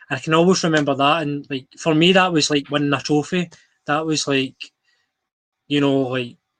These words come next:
basically winning the F A Cup or something. You know, it was just a,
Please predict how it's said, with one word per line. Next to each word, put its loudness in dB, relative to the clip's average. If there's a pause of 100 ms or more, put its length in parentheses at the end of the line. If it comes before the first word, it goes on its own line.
(120)
basically 0 (1600)
winning 4
the 4
F -2
A 2
Cup -4
or 0
something. -4
You -2
know, -2
it -6
was -8
just -4
a, 0